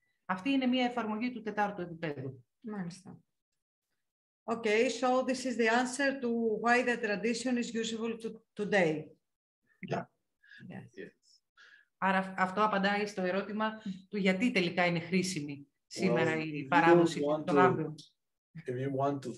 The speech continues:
Speaker 4: think about how this tradition can be useful today, is because, because being aware of what happens in your life and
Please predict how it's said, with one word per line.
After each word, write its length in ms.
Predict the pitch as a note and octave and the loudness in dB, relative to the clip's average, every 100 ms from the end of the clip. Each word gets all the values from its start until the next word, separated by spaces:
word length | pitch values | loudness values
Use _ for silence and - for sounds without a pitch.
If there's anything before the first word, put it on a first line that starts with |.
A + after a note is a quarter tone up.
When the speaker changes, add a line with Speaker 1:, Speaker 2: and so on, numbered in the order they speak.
| C3+ | -4
Speaker 4:
think 200 | C3+ B2+ A2+ | 0 0 2
about 220 | A2+ A#2 - | 2 0 -2
how 160 | C#3 D3 D#3 | -2 -2 -4
this 180 | C3+ B2+ B2 | -6 -8 -6
tradition 380 | A#2 A2+ A#2+ A#2 A2 | -6 -6 -6 -8 -6
can 160 | A2+ A2+ A2+ A2+ | -6 -4 -4 -2
be 100 | A2+ G#2+ A2 | -2 -2 0
useful 400 | A2+ A2+ - F#2+ G2 F#2+ | 0 -2 -10 -10 -10 -8
today, 380 | G2+ F2+ G2 G#2 G2+ G#2+ | -10 -8 -8 -8 -10 -8
is 80 | A2+ A#2 | -10 -10
because, 280 | B2 A#2+ A#2 A2+ _ _ _ _ _ _ C3 | -10 -8 -8 -10 _ _ _ _ _ _ -12
because 260 | - E3+ D3 C#3+ D#3 | 2 2 2 -4 -2
being 180 | F#3+ G#3+ E3+ | 0 0 0
aware 420 | C3 C#3 C#3+ D3 C#3 | 0 4 4 4 2
of 60 | A#2 | -4
what 120 | A#2+ A#2 C3+ | -8 -2 0
happens 300 | C3+ C#3 B2 | 0 -2 -6
in 60 | A#2 G#2 | -8 -8
your 120 | G2 G2+ G#2 | -6 -2 2
life 240 | G#2+ G#2+ - _ _ _ _ _ | 2 0 -6 _ _ _ _ _
and 80 | - | -14